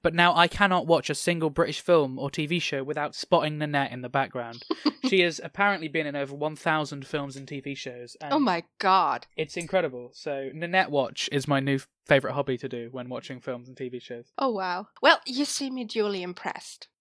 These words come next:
Speaker 2: And your podcast?
Speaker 1: I'm currently doing the Love Rosie podcast, which is about the romantic comedy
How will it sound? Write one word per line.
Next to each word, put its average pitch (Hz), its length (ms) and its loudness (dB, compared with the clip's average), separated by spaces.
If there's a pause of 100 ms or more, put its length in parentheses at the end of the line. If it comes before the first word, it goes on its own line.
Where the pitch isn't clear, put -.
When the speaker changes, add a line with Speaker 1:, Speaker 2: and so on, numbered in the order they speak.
(140)
Speaker 2:
And 240 280 2
your 247 120 2
podcast? 339 880 2 (180)
Speaker 1:
I'm 160 240 0
currently 214 520 2
doing 139 340 -2
the 143 120 0
Love 160 300 0
Rosie 170 260 0
podcast, 120 640 -8
which 131 240 -4
is 127 440 -4
about 123 320 -4
the 123 260 -6
romantic 131 400 -6
comedy 123 420 -8